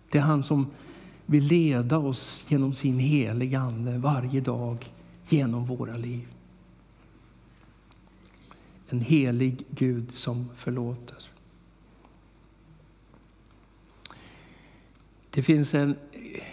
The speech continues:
gammal biskop, han är nu död, som heter Bo Giertz. En del av er har kanske hört honom predika någon gång.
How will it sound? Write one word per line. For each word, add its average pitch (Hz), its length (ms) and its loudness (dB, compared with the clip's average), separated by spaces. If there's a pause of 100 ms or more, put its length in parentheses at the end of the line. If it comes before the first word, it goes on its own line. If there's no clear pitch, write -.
(1900)
gammal 139 520 2
biskop, 139 540 0
han 139 160 0
är 147 80 4
nu 127 180 2
död, 123 340 -2
som 139 120 -2
heter 123 200 -4
Bo 127 300 0
Giertz. 120 560 -4
En 123 120 -2
del 131 180 2
av 127 200 0
er 127 60 0
har 117 100 -2
kanske 127 300 -4
hört 110 300 -2
honom 120 200 -2
predika 117 460 -4
någon 131 140 -4
gång. 131 220 -8